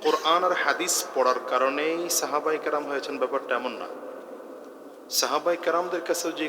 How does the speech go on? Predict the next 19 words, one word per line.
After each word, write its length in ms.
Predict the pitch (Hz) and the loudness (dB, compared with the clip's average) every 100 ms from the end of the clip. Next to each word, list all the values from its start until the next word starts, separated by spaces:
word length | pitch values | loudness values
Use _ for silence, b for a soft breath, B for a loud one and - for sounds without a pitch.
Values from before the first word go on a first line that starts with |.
| - | -2
কোরআন 240 | 151 156 | 0 0
ছিল, 200 | 156 165 | -2 -2
আমাদের 320 | 156 151 156 156 | 0 2 0 0
কাছেও 320 | 151 156 131 | -2 0 0
একই 200 | 117 131 - | -2 -6 -4
কোরআন। 240 | 135 147 | -4 -2
সাহাবায়ে 440 | - 120 123 131 127 | -4 -2 0 -2 -2
কেরামদের 380 | 131 127 131 131 | -4 -4 -4 -6
কাছেও 300 | 131 - 123 | -6 -4 -6
যে 180 | 127 113 | -6 -4
সুন্নাহ 460 | - 127 127 123 | -4 -4 -4 -2
হাদিস 320 | 110 127 127 | -2 -4 -6
ছিল, 220 | - 143 131 | -6 -4 -2
আমাদের 320 | 120 123 127 | -2 -2 -4
কাছেও 360 | 120 - 143 - - - - - 196 | -6 -6 -8 -10 -12 -10 -10 -10 -6
সেই 240 | - 170 | -4 -2
একই 260 | 131 - 104 | -4 -4 -8
হাদিস। 400 | 95 - - - | -10 -12 -8 -6
কিন্তু 440 | - 143 147 127 | -6 -6 -2 -2